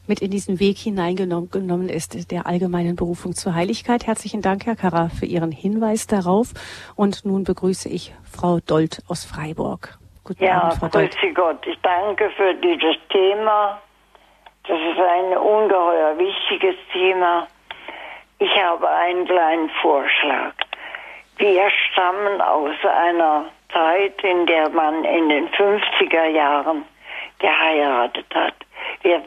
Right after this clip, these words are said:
Speaker 2: wir sind sechzig Jahre verheiratet gewesen. Mein Mann ist vor einigen Wochen gestorben.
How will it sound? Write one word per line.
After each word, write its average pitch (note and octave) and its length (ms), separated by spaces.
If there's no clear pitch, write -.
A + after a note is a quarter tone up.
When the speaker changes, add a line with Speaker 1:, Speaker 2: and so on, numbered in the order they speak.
Speaker 2:
wir E3+ 240
sind F3 320
sechzig F3+ 560
Jahre D#3+ 520
verheiratet E3 1040
gewesen. F#3+ 640
Mein D#3 280
Mann D#3+ 220
ist E3+ 240
vor - 180
einigen E3 640
Wochen E3 300
gestorben. D#3+ 840